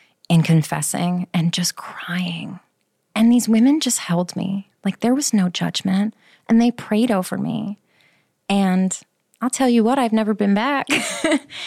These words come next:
And it was amazing. Even that failure was a reminder that this isn't actually for you. You know, so God even changes those failures too, right? You think you're failing.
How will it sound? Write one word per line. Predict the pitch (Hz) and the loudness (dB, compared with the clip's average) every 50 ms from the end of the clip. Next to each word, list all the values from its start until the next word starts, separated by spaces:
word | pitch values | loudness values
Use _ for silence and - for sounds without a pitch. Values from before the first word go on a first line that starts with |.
| - - - - - | -12 -12 -12 -6 -2
And | - 277 | 0 0
it | 302 294 - | 0 0 0
was | 320 285 285 | 0 2 4
amazing. | 294 285 277 277 311 349 339 - 320 294 - - | 4 4 4 4 2 0 0 0 0 0 2 2
Even | 277 311 381 370 320 | 0 2 2 2 2
that | 262 226 - - - | 2 2 0 -4 -8
failure | - - - - 233 247 269 302 285 269 208 180 180 - 50 - - 202 196 - _ | -12 -6 -2 0 2 2 4 4 2 2 0 -2 -4 -4 -4 -6 -6 -8 -10 -8 _
was | - 226 226 196 | -2 0 0 2
a | 220 208 | 0 2
reminder | 208 214 202 196 196 190 214 247 302 302 226 - - - - - - - 196 _ _ _ _ _ - | 2 2 4 4 4 4 2 2 2 2 0 0 -4 -6 -8 -8 -10 -14 -16 _ _ _ _ _ -2
that | 208 202 196 190 190 - - _ _ _ _ _ _ _ _ | 0 0 0 0 -4 -6 -10 _ _ _ _ _ _ _ _
this | 190 - 247 240 - | -4 -2 -2 0 0
isn't | 311 311 302 320 311 | 0 0 2 2 2
actually | 262 254 247 - - 233 208 202 | 2 2 2 0 0 2 2 0
for | 190 - - 202 214 277 359 | 0 -2 -2 -2 -2 -2 -2
you. | 277 175 - - - - - - - _ _ _ _ _ _ _ _ _ | -2 -4 -4 -6 -8 -10 -12 -14 -16 _ _ _ _ _ _ _ _ _
You | - 190 | 2 2
know, | 185 180 202 | 4 4 2
so | 214 - 285 | 2 0 0
God | 269 - 269 311 381 427 | 0 0 0 0 2 2
even | 415 403 294 269 240 | 2 4 4 4 4
changes | - - - 226 220 226 233 220 - 202 180 - | 4 2 2 4 4 4 4 2 2 -2 -2 0
those | - 170 160 156 - | 0 0 0 0 -2
failures | - - - - 160 160 170 175 170 160 147 - - - - | -6 -4 -2 0 2 4 4 4 2 2 0 -2 -4 -6 -6
too, | - - 170 170 160 | -4 -2 0 0 0
right? | 160 160 180 - | 0 0 0 0
You | - 175 170 | 0 0 0
think | - - 175 202 - | 0 2 2 2 2
you're | 175 160 | 0 -2
failing. | 151 - - 156 147 160 175 165 151 147 151 | -4 -4 -2 0 2 2 2 2 2 2 0